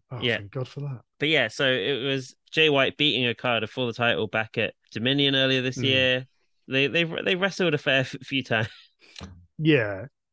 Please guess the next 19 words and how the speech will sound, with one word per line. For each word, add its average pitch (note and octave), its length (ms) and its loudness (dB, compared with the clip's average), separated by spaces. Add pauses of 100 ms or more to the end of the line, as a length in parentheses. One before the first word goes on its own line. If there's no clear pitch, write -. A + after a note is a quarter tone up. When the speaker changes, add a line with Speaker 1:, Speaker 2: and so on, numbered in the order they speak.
(120)
Speaker 1:
it'll E3+ 220 -2
be F#3 260 -4
good, C#3+ 440 2
but D3+ 140 2
it's F#3+ 280 -10
a C#3 40 -2
little C#3 380 0
uninspiring, A#2+ 1000 -4
which - 220 -10
sounds A2+ 380 -4
ridiculous, C#3 760 -8
but - 180 -18 (140)
yeah. F#2 240 -12
Speaker 2:
They're B2 220 2
in B2+ 140 -2
the A2 120 -6 (360)
four-way B2+ 580 2
at, - 140 -2 (180)
um, G#2+ 500 -6